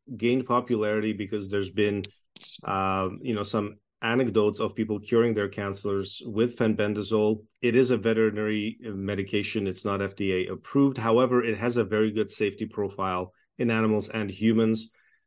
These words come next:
As you mentioned, there is an F D A approved human version called mebendazole. Uh, there's also albendazole. Mebendazole is actually, uh,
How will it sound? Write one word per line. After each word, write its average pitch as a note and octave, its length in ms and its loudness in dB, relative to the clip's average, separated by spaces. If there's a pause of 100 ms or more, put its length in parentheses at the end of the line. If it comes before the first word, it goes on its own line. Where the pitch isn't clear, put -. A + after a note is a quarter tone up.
(120)
As B2+ 300 2
you E3 80 4
mentioned, C3 480 2
there A#2 180 4
is B2+ 320 2
an A#2 200 -2
F A#2 160 -6
D A#2+ 240 4
A - 20 2
approved A2+ 420 -2
human A#2 420 0
version A#2+ 460 0
called G#2 340 -2
mebendazole. A2+ 1000 0 (140)
Uh, G2+ 160 -4
there's G2+ 140 -4
also A2 180 -4
albendazole. A2 760 2 (320)
Mebendazole D3 680 2
is C3 180 2
actually, C#3 640 -2
uh, A2+ 480 0